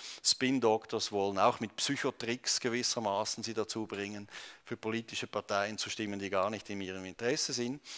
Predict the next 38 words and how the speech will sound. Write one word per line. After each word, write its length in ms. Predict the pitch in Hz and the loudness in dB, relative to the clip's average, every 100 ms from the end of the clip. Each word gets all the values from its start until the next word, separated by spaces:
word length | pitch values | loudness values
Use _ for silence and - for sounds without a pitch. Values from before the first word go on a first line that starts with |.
| - - 110 | -12 -14 -4
Und 100 | 131 | 4
hier 180 | 156 | 6
ist 140 | 160 135 | 6 8
aber 140 | 117 | 6
die 100 | 110 | 4
Vorstellung, 520 | - 120 131 131 120 | 4 4 4 2 2
ja, 120 | 107 117 | 2 0
der 120 | 107 | 0
Staat 420 | - 113 135 - | 4 6 8 6
soll 240 | 131 113 | 4 4
diese 420 | 110 120 - 101 92 - - - _ _ _ - | 0 2 2 2 0 -12 -20 -20 _ _ _ 2
Psychotricks, 720 | 151 143 143 - 131 - - | 2 4 2 4 2 4 2
wenn 100 | 117 | 4
man 120 | 117 | 4
so 180 | 113 113 | 2 4
will, 220 | 110 123 | 4 4
auch 240 | 95 113 - | 6 6 6
verwenden, 640 | - 123 120 165 214 214 - - | 4 6 6 4 -4 -10 -14 -12
ja, 200 | 110 175 - | -10 -10 -12
dieses, 260 | 127 120 98 | -8 -8 -6
äh, 160 | 104 | -6
das 100 | - 113 | -4 -4
Instrumentarium 800 | 123 - 117 107 110 104 143 127 | -2 -2 -2 2 6 6 4 0
der 80 | 117 | -4
Psychologie 500 | - 117 120 113 104 | -6 -4 -2 2 6
auch 200 | 147 - | 6 6
verwenden, 340 | 127 135 165 - | 4 4 2 6
aber 440 | 110 139 151 143 - - - - | 10 10 8 -4 -8 -20 -20 -6
zum 240 | - 123 | -2 -2
Guten. 400 | 104 98 - - - - _ - | -2 -6 -8 -14 -16 -20 _ -16
Und 120 | 95 | -10
man 220 | 101 90 | -8 -8
hofft, 420 | 95 87 - - - | -8 -10 -12 -12 -8
dass 200 | 85 - | -6 -4
das 180 | 80 | -6
dann 180 | - 85 | -6 -6
so 200 | 82 80 | -6 -6
sei. 280 | - 57 | -6 -6